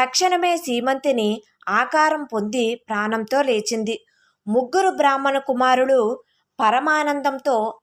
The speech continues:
ఆమెను తీసుకుని ఆమె తల్లిదండ్రుల వద్దకు వెళ్ళి జరిగినదంతా వివరించారు.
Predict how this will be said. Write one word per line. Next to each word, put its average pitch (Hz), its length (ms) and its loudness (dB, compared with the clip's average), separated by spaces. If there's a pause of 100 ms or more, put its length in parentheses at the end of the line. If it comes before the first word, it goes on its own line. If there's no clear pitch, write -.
ఆమెను 254 360 0
తీసుకుని 247 800 -4 (240)
ఆమె 277 280 0
తల్లిదండ్రుల 240 800 0
వద్దకు 233 440 0
వెళ్ళి 214 500 -2 (280)
జరిగినదంతా 254 920 2
వివరించారు. 220 800 0